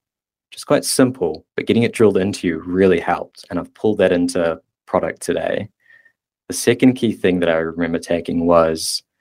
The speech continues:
opportunity cost. I think it's something we're probably all familiar with now, but before I joined the product space,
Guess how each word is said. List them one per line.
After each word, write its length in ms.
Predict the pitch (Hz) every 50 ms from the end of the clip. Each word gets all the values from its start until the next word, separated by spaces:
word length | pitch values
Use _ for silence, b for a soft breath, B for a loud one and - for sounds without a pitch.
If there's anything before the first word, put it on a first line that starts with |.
| _ _ _ _ _ _ _ -
opportunity 680 | 104 - - 95 - - - 95 90 87 82 82 78
cost. 540 | - - 85 80 - - - - - - - _ _ _ _ _ _ _ _ b b b b b b b b b b b -
I 40 | -
think 140 | - 98 90
it's 80 | 87 -
something 200 | 110 92 87 87
we're 100 | 85 82
probably 340 | - 107 98 87 87 90 -
all 140 | - 131 139
familiar 360 | 135 - 135 131 123 117 107
with 180 | 104 101 -
now, 340 | - 98 98 107 123 135 151 _ -
but 220 | 104 95 90 -
before 340 | 95 98 - - 107 104 101
I 80 | 95 92
joined 320 | 95 - 95 90 90 87
the 60 | 87
product 340 | 87 - 85 82 82 - -
space, 540 | - - - 90 85 82 82 82 - -